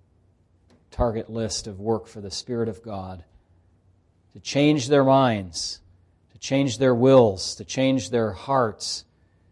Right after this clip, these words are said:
to walk closely after you. May they draw near to God and find and know the joy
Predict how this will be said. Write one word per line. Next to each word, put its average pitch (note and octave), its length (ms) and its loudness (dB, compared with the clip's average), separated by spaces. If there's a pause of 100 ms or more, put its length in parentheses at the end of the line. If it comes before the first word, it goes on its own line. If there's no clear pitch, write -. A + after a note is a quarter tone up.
(440)
to A2 80 -14
walk A2 340 -2
closely A2 480 -2
after G2+ 320 -8
you. G2+ 220 -8
May G#2 160 -6
they A2 120 0
draw A2+ 280 4
near C#3+ 300 4
to D3 120 -6
God G#2+ 480 2 (1300)
and G2 160 -18
find C#3 520 2 (100)
and A2+ 160 -2
know C3+ 220 8
the B2+ 100 2
joy G#2+ 560 4